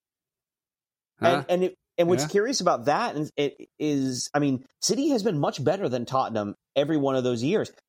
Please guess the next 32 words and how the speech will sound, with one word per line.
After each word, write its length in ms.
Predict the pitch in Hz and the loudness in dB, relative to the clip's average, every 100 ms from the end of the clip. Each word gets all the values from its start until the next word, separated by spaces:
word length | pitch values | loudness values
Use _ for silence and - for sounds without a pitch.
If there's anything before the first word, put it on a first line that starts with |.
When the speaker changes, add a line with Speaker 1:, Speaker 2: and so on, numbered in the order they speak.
| _ | _
Speaker 1:
We've 360 | 131 160 330 381 | -2 0 -2 -2
been 160 | 330 | 0
much 240 | 247 247 165 | 0 -2 -2
better 220 | 208 208 | 0 0
than 160 | 196 | -2
Everton, 500 | 170 202 294 - 123 | -2 -2 -2 -4 -4
e-, 40 | 110 131 143 160 | -2 -4 -4 -2
even, 160 | 214 - - | -2 -4 -8
e-, 120 | 95 | -10
even, 360 | - 226 277 180 | -4 -2 0 -4
even 220 | - 233 269 | -2 -2 0
the 60 | |
years 180 | 262 185 | -2 -2
we 100 | 202 | -2
weren't 300 | 170 226 247 | -2 -2 0
very 180 | 165 127 | 0 0
good. 160 | 110 107 | -2 -2
Everton 280 | 165 185 | -2 -4
has 140 | 165 113 | -6 -4
not 200 | 131 220 | -6 -4
been 140 | 156 | -4
good 180 | 107 104 | -2 -2
the 60 | 107 | -2
last 240 | 110 - | -4 -6
five 200 | 110 101 | -6 -4
years, 260 | 101 101 87 | -4 -4 -4
and 140 | 104 | -4
yet, 180 | 113 120 - | -2 -2 -2
you 80 | 196 | -4
know, 120 | 143 | -4
it, 120 | - | -2
it, 200 | 110 151 | -2 -2